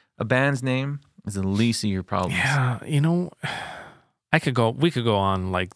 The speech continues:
Speaker 2: five episodes just talking shit about this. Um, but yeah, you know, people just, I mean, I, I think it goes back to, I mean, ever since we were kids, right? Like,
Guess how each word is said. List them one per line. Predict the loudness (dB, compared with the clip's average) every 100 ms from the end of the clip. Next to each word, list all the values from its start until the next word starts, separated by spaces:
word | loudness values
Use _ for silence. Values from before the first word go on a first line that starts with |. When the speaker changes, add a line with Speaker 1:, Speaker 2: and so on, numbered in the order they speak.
| -20
Speaker 2:
five | -20 2 4 4
episodes | 0 0 0 0 -2
just | -2 -4 -6 -4
talking | -2 -2 -4
shit | 0 0
about | 0 -2 -2
this. | -4 -4 -8 -16 -20 -20 -20 -20 _
Um, | 0 2 0 -4 _ _ _ _ _ _ _ 0
but | 2 4
yeah, | 4 4 2
you | 0 2
know, | 0
people | 0 -2 2 2 2
just, | 2 2 0 -2 -10 -16 _
I |
mean, | 0 0 0
I, | -4 -2 0
I | 0
think | 0 0
it |
goes | 2 2 4
back | 4 4 4
to, | 2 4
I | 4
mean, | 4
ever | 4 4
since | 2 2
we | 2
were | 2 0
kids, | 0 0 2
right? | 2 2 0
Like, | 0 -2